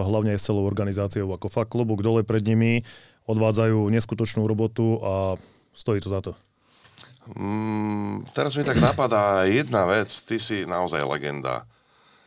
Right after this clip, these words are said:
Speaker 2: e, z bojových športov. Ako som spomínal, nielen u nás, ale aj vo svete. V Thajsku ťa pozná prakticky každý dospelý človek. No ale na Slovensku je to trošku horšie. Čo ty na to, Vlado?
Speaker 1: Áno, ale tak to je tak,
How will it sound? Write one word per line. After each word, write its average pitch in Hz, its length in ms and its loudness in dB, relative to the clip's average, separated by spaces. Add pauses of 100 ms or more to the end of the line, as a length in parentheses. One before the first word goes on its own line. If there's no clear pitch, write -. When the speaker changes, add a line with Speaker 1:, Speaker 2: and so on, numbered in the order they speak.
(120)
Speaker 2:
e, 73 240 -4
z 69 240 -2 (320)
bojových 80 400 0
športov. 69 480 -4 (320)
Ako - 240 -12
som 76 80 -6
spomínal, 73 480 -6
nielen 73 240 -4
u 78 160 -4
nás, 71 240 -4
ale 71 240 -4
aj 67 80 -4
vo 82 80 -2
svete. 78 400 -4 (400)
V - 80 -16
Thajsku 92 480 0
ťa 80 160 -4
pozná 82 240 -6
prakticky - 480 -8
každý 87 320 -2
dospelý 80 480 -4
človek. 82 480 -2 (640)
No 82 160 -2
ale 98 80 0
na 90 160 -2
Slovensku 110 480 -2
je 110 80 -6
to 113 80 -4
trošku 110 400 -8
horšie. - 400 -6 (240)
Čo - 160 -12
ty - 80 -10
na 80 160 -6
to, 71 80 -10
Vlado? - 320 -12 (920)
Speaker 1:
Áno, 131 320 4
ale 117 80 2
tak - 400 -4
to 135 160 4
je 127 80 2
tak, - 240 -2